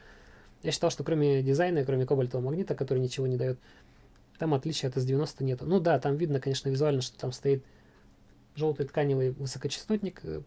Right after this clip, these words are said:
про него тоже легенда слагает, там как-то он называется, десять Г Д тридцать пять тире три, три тысячи, что ли. Вот он, он иде-, идентичен более поздним таким же пищалкам, просто в них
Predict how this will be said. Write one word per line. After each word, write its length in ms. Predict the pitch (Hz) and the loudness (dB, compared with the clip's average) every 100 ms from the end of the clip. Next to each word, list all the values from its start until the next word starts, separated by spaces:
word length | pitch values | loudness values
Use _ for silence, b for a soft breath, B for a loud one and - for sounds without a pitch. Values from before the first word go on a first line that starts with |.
| - | -2
про 100 | 147 | 2
него 200 | 147 135 | 4 4
тоже 240 | 190 196 | 2 0
легенда 340 | 175 165 170 147 | 0 0 -2 -2
слагает, 460 | 151 143 143 127 | -2 0 2 0
там 200 | - 123 | -4 -8
как-то 240 | 123 - 123 | -8 -6 -4
он 60 | |
называется, 400 | 123 135 123 - | 0 0 0 -2
десять 280 | 131 135 127 | -6 -4 0
Г 80 | 131 | 2
Д 100 | 135 | 2
тридцать 260 | 131 127 - | 0 -4 -2
пять 240 | 131 - b b b b b b - - | -4 -4 b b b b b b -20 -2
тире 220 | 143 135 | 2 2
три, 200 | 131 131 - | 2 -2 -2
три 140 | - 131 | -4 -2
тысячи, 360 | 202 202 - | -2 -6 -10
что 220 | - - | -8 -4
ли. 160 | 156 135 b b b b b b _ - | -2 -2 b b b b b b _ -6
Вот 160 | 170 196 | 4 6
он, 220 | 202 185 | 6 4
он 140 | 196 | 2
иде-, 200 | 180 190 | 2 -2
идентичен 640 | 175 170 185 180 185 170 165 | -4 -6 -4 -4 -4 -4 0
более 240 | 170 160 | 2 2
поздним 340 | 156 196 180 160 | 0 -2 -2 -2
таким 260 | 156 156 | -2 -2
же 80 | 139 | -2
пищалкам, 420 | 135 - 160 135 | -4 -4 -2 -2
просто 260 | 131 151 - | -2 -2 -2
в 40 | |
них 180 | 135 147 | -2 -4